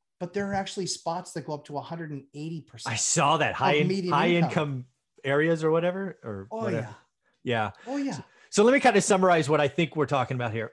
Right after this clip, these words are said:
Speaker 2: A, a housing, uh, grant is coming.
Speaker 1: Yep.
Speaker 2: Targeted first-time buyers, to be defined what that is. Uh, two, prices are <laughs> going up, affordability is going down. I mean,
Speaker 1: Yep.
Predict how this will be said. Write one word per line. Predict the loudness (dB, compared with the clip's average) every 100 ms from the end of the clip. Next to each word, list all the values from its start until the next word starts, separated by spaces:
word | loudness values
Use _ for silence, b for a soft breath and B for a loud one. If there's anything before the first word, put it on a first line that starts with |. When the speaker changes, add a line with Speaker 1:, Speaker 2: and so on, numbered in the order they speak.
| 0
Speaker 2:
A, | 4 4 2 -2 _ _ _ -10
a | -2
housing, | 2 2 2 2 2 -4 -4
uh, | -2 0 0 -4
grant | -2 0 0 -2
is | -6 -10
coming. | -6 -6 -6 -12 _ _ _ _ _ _
Speaker 1:
Yep. | -10 -6 0
Speaker 2:
Targeted | 0 2 0 0
first-time | -4 -2 -4 -2
buyers, | -2 -2 -4 -10 _ _ _
to | -4
be | -2 0
defined | -2 -2 -2 -4
what | -6
that | -6 -8
is. | -10 -14 _ b b b b b b b -6
Uh, | -4 -4 -6
two, | 0 2 2 -2
prices | 0 0 -2 -6
are | -2
<laughs> | 0
going | 2 2
up, | 0
affordability | -2 0 0 2 2 2
is | 0 -2
going | -2 -2
down. | -4 -6 -6 -10 _ _ -20
I |
mean, | -18 -18 -16
Speaker 1:
Yep. | -16